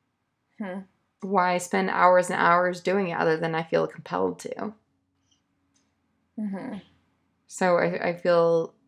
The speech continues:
Speaker 2: nearly exactly the same way, that it feels really selfish.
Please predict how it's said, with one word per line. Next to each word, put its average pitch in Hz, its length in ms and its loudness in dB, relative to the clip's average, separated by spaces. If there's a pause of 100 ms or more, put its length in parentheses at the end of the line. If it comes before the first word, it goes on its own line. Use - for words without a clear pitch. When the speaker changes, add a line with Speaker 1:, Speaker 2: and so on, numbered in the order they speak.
Speaker 2:
nearly 175 440 -2
exactly 165 500 -2
the 160 100 -2
same 170 260 -4
way, 170 160 -2
that 170 140 -4
it - 120 -8
feels 170 260 -8
really 147 140 -4
selfish. - 920 -8